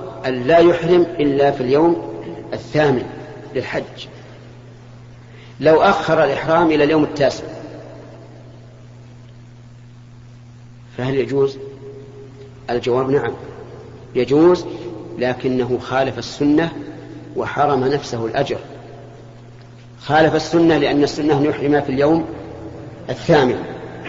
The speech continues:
وحرم نفسه الأجر لأنه لو أحرم في اليوم الثامن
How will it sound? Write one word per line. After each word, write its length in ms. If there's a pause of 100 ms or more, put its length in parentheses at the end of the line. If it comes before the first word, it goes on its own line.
(600)
وحرم 460
نفسه 340
الأجر 380 (1400)
لأنه 480
لو 120
أحرم 340
في 60
اليوم 160
الثامن 540